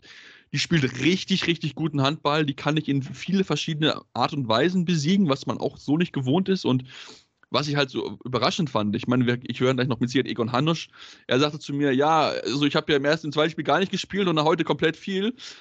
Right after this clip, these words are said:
ähm, und das ist bei uns so ein Durchrotieren" und du merkst aber einfach da halt diesen Qualitätsverlust einfach nicht, denn obwohl er einfach nicht gespielt hat,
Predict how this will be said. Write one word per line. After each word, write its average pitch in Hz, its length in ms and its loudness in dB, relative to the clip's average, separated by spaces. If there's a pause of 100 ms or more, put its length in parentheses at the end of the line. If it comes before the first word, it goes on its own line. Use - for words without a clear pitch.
(140)
ähm, 151 280 2
und 147 180 0
das 160 120 -2
ist 160 140 -8
bei 156 80 2
uns 170 160 2
so 156 60 -2
ein 156 80 2
Durchrotieren" 151 520 2
und 139 140 -6
du 143 60 0
merkst 156 280 2
aber 156 160 4
einfach 151 200 2
da 147 140 2
halt 139 160 0
diesen 143 200 -2
Qualitätsverlust 143 800 -2
einfach 107 280 -2
nicht, 113 180 -2
denn 127 160 2
obwohl 135 300 2
er 180 60 4
einfach 147 140 2
nicht 160 160 -2
gespielt 190 420 0
hat, 214 260 0